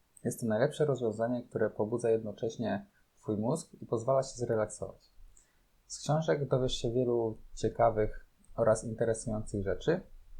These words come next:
ale pamiętaj, aby wybierać świadomie to, co czytasz, gdyż jak wiesz, ks-, książki są różnorakie.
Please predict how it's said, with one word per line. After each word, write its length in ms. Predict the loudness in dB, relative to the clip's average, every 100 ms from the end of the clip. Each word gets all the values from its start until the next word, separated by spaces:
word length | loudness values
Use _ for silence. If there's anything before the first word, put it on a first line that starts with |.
| -12 -12 -18 -18 -14 -14 -14 -2
ale 180 | 4 4
pamiętaj, 400 | 4 2 4 4
aby 240 | 4 2
wybierać 420 | 0 2 2 2 0
świadomie 420 | -2 0 0 -2
to, 120 | -4
co 120 | -6
czytasz, 440 | -4 -2 -2 -2 -6 -8 -6 -6
gdyż 160 | 0
jak 160 | 0 2
wiesz, 380 | 2 0 -6 -12
ks-, 320 | -12 -12 -14
książki 340 | -4 -4 0 -2
są 260 | -2 -2
różnorakie. 580 | -2 -2 0 0 0 -4